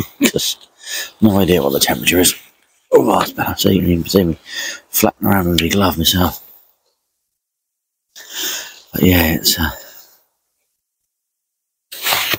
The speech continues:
never good. Never good. Well, what's going on here then? Sorry about that. That went, um, totally A W O L. And that, oh God, I'm gonna, let's do some editing here.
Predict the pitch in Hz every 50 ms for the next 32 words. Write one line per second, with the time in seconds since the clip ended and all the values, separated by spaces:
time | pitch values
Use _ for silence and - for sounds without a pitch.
0 | - - _ - - - _ _ _ _ _ _ _ _ _ _ - 110 107 95
1 | 92 87 - 92 87 80 76 - - _ _ _ _ _ _ _ _ _ _ _
2 | _ _ _ _ _ _ _ _ _ _ _ _ _ _ _ _ _ _ _ _
3 | _ _ _ _ 110 98 85 85 78 - 90 82 78 - - - _ _ _ _
4 | - 92 95 - - - 92 92 - - - 85 90 85 80 78 76 76 73 71
5 | - - - 131 120 104 85 76 80 82 85 92 104 107 92 - - - - 82
6 | 95 92 - - - - 90 69 60 - - 104 92 76 87 92 - - - 78
7 | 71 85 80 78 - 82 85 85 82 - - - - - - - - - - 87
8 | 85 82 - - - - - - - 80 85 87 85 - - - 92 - - 90
9 | 87 92 76 - 87 76 80 - - 85 80 85 87 87